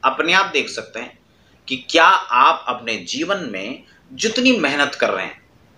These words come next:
समझ रहे हैं आप बात? जितना भी आप मेहनत कर रहे हैं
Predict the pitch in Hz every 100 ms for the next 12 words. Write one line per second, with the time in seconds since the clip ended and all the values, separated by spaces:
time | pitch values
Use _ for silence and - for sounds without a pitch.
0 | _ _ _ _ _ _ _ _ _ -
1 | 147 220 240 135 - - _ _ _ _
2 | _ - 147 220 233 220 156 - 98 135
3 | 143 - 101 98 98 151 208